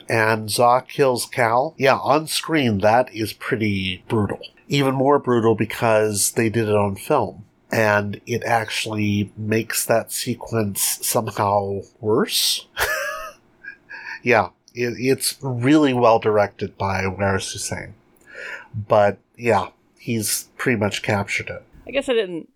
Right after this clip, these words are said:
Speaker 2: love the storyline where the outsider turns out to be, uh, absolutely not to be trusted, and who the pri-, real, people really need is the hereditary heir.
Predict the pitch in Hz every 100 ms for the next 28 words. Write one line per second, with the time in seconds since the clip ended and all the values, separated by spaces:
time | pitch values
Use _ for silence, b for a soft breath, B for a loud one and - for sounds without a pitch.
0 | - 160 160 139 135 - 156 151 147 147
1 | 151 143 147 147 151 - 151 151 - 151
2 | 143 139 139 135 147 143 143 139 139 147
3 | 139 131 - - - - 165 - 180 -
4 | 180 165 151 147 160 147 143 - 147 -
5 | 151 151 - 156 147 - - 185 160 -
6 | 160 160 - - 180 160 - 175 165 143
7 | 143 147 143 139 139 143 135 - 143 131
8 | 135 - _ - 175 175 180 - 202 175
9 | 165 - 151 160 160 -